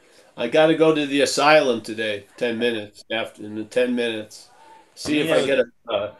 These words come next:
Speaker 1: a good checkup.
Speaker 2: Nina asked me by chat, since I wasn't aware of any.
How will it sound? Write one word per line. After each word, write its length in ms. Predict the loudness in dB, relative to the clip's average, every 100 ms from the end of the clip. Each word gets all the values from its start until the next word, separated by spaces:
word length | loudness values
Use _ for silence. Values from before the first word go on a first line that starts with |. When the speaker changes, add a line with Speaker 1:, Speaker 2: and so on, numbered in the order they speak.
| _
Speaker 1:
a 80 | -4
good 220 | 2 2
checkup. 580 | 4 4 2 0 -8 -8 _ _ _ _ _ _ _ _ _ -16
Speaker 2:
Nina 200 | -6 0
asked 360 | 2 0 -4
me 60 | -6
by 260 | -4 -4 -6 _
chat, 380 | -8 -2 0 -2 -12
since 220 | -20 -16
I 60 | -10
wasn't 280 | -8 -8
aware 260 | -8 -2 -2
of 120 | -2
any. 320 | -8 -12 -16